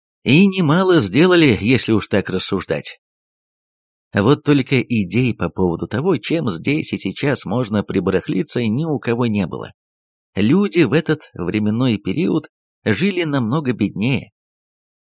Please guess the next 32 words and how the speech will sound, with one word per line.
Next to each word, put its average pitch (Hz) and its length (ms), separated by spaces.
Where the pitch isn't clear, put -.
Золотыми 113 680
россыпями 139 680
не 123 240
пахло. 78 600
Разве 185 320
что 135 280
в 104 80
Америку 123 540
слетать 98 460
да - 100
пару 101 300
банков 135 460
вскрыть, - 400
с - 100
усмешкой 104 440
подумал 95 380
Сергей. 87 460
Или 110 220
сплавать. 110 560
А 107 140
что, - 340
самолеты 131 760
уже 123 320
было 120 320
дело 131 360
угоняли. 135 720
Что - 340
они 95 260
с - 100
пароходом 156 640
не 170 100
управятся? 156 680